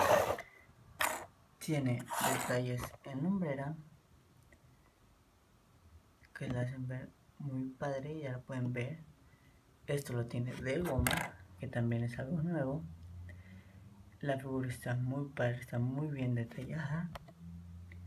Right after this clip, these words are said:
Aquí también en el pecho tiene detalles.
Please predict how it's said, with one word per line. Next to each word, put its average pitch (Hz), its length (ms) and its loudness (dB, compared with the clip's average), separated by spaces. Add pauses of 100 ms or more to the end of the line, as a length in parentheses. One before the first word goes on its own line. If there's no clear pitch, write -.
(500)
Aquí 135 260 -2
también 131 360 0
en 120 100 6
el 120 60 4
pecho - 360 0
tiene 123 280 2
detalles. 131 680 -2